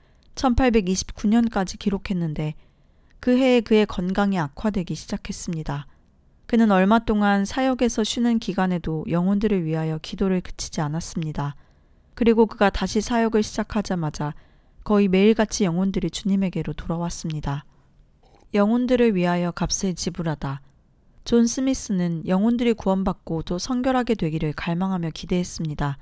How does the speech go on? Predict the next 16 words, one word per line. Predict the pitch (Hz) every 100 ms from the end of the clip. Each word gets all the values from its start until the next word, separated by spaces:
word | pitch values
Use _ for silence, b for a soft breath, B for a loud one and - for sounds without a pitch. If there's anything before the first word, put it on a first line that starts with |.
| b b b b _ _
그리고 | - 233 233
기도와 | 220 208 226 220
믿음이라는 | 180 180 220 220 202 190 185
값을 | 160 - 180
지불하면 | 160 180 180 185 170 151 151 b b b b b
누구든지 | 196 208 220 214 208
영혼들의 | 196 175 220 214 214
구원을 | - 190 190 190
볼 | - 190
수 | -
있다고 | 185 - 156 151
믿었습니다. | 151 170 - 156 147 139 135 b b b b b _ -
그에게는 | - 220 214 220 208
어느 | 190 175 220
곳이 | 233 -
맡겨지든지 | 170 160 208 - - 170 160 156